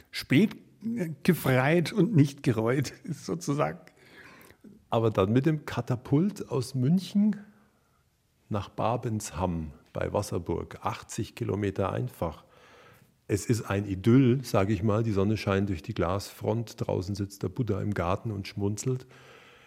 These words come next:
Speaker 2: Aber es ist die klassische Alleinlage. Ich bin den Feldweg hier hochgerumpelt.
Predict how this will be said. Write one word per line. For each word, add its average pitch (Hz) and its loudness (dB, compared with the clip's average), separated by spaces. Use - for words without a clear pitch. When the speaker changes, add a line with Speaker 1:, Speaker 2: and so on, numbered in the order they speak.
Speaker 2:
Aber 95 0
es 95 0
ist - -4
die - -10
klassische - -4
Alleinlage. 85 2
Ich 87 -6
bin 95 -2
den 82 -2
Feldweg 101 -2
hier 85 -4
hochgerumpelt. 87 -4